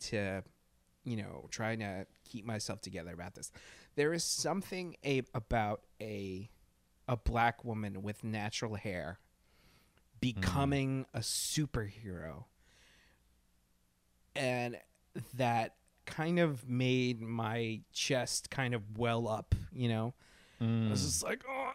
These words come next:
Speaker 1: it's just like, it's just, 'cause I, I can't, le-, uh, you know, uh, um, I can't switch that part of my mind off, right?
Speaker 2: Yeah. Yeah.
Speaker 1: Where it's just like, uh, everywhere I go where it's like, "Pedro Pascal is the Mandalorian." I'm just like,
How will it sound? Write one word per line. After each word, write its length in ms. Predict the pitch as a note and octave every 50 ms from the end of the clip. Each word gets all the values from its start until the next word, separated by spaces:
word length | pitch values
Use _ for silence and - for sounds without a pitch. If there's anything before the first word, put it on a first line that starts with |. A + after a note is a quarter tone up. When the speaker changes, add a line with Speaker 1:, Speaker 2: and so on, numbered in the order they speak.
| A3+ G3+
Speaker 1:
it's 180 | G#3 G3 G3 -
just 240 | C#4 A#3+ - -
like, 200 | - E4+ C4+ - -
it's 260 | - A3 G3 - -
just, 640 | - C4+ C4+ - - - - - - - - - - - - - - - - - - _ _ _ _ _ _ _ _ - - - - - - - - - - - -
'cause 240 | - - B3+ G#3+ -
I, 160 | - G#3+ G3+ -
I 120 | - G3+ G#3+
can't, 400 | - - C4+ G#3 G#3+ - - F#3
le-, 120 | F#3+ F#3
uh, 320 | B2 D3+ - - - G#2 A2+
you 140 | - F3+ E3+
know, 120 | C3 A#2 A#2
uh, 500 | - - D2 G2 - - _ _ _ -
um, 680 | D3+ C#3+ C3+ C3 C3 C3 A2 - - - F#2+ - - - - G#2+ G#2+ - _ _ _ _ _ _ _ _ _
I 140 | - C3+ D#3+
can't 280 | E3+ - - G#3 F#3 D#3+
switch 340 | - - E3+ E3 - -
that 180 | - D3+ C3+ -
part 180 | - C#3 C#3 B2+
of 80 | B2+
my 140 | A#2+ G#2 A2
mind 380 | A#2 A#2+ B2 A#2+ A2+ A2+ G#2 F2
off, 240 | D2+ D2 - - - - - _ _ _ _
right? 260 | - F#2 F#2 F2+ F2+ - _
Speaker 2:
Yeah. 280 | - G2 E2+ D#2 D#2 E2 - - - _ _ _ _ -
Yeah. 220 | - G2+ D#2+ C#2 D2+ - - _ _
Speaker 1:
Where 280 | - C#3+ C3+ C3 A#2+ A#2
it's 220 | A2+ A2+ - -
just 200 | - B2+ - -
like, 380 | C#3 B2+ A#2+ A#2 A2 - - - _ - -
uh, 260 | B2+ B2 A#2 A2 - - - - - _ _
everywhere 540 | - D#3 D3 D3 D#3+ D#3 D3 D3 D3 C#3 C3+
I 100 | C3 B2+
go 260 | B2 C3 B2+ B2 A#2+
where 220 | A#2 A2+ A#2 A#2 A#2
it's 160 | A2+ - -
like, 220 | A#2+ A2+ A2 -
"Pedro 240 | - F3 D#3+ - D#3+
Pascal 540 | - E3 C#3 C3+ - - - D3+ C#3+ C3 A2+
is 120 | A2+ A#2 A2+
the 80 | B2
Mandalorian." 760 | A#2+ B2 B2 B2 B2 A#2+ A#2+ A2+ A#2+ B2 A#2+ A#2 A2 G#2 G2
I'm 100 | F#2+ G2+
just 220 | G#2+ A#2+ A#2 - -
like, 160 | A#2+ A2 -